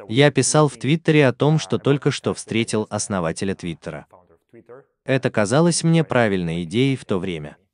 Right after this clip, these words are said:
И на меня напали. Я не хотел отдавать им свой телефон. Они, наверное, не ожидали сопротивления.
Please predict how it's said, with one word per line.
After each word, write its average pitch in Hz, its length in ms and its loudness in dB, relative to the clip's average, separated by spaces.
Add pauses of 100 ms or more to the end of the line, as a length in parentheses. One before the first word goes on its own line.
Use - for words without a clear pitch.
(2250)
И 151 120 4
на 160 120 8
меня 117 340 4
напали. 82 520 -2 (920)
Я 131 220 6
не 160 120 6
хотел 117 460 0
отдавать 87 500 -2
им 117 80 -2
свой 95 280 -4
телефон. 82 580 -8 (1500)
Они, 131 300 4
наверное, 151 560 4
не 143 120 4
ожидали 101 460 0
сопротивления. 82 880 -8